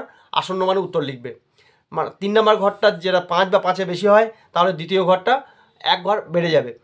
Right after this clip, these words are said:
আর যদি পাঁচের কম হয় বা পাঁচ, পাঁচের কম হয় তাহলে দ্বিতীয় ঘরটা সেম থেকে যাবে, ঠিক আছে? তাহলে আসন্ন মানে করবে সবসময়, এগুলো খেয়াল রাখবে।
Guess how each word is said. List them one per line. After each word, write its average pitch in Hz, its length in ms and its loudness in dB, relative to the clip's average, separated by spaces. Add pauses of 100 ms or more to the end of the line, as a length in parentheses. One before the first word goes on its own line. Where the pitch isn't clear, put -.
(120)
আর 190 160 2
যদি 202 180 -2
পাঁচের 202 360 -2
কম 214 220 4
হয় 233 140 4
বা 208 120 2
পাঁচ, 208 300 2 (180)
পাঁচের 175 240 -4
কম 208 120 2
হয় 240 80 2
তাহলে 226 180 0 (240)
দ্বিতীয় 180 300 -2
ঘরটা 190 220 2
সেম 202 260 -2
থেকে 147 240 -6
যাবে, 123 200 -6 (560)
ঠিক 220 120 0
আছে? 220 120 0 (160)
তাহলে 165 180 2
আসন্ন 226 220 0
মানে 214 140 4
করবে 175 260 -6
সবসময়, 147 380 -6
এগুলো 190 220 -2
খেয়াল 156 240 0
রাখবে। 135 280 -6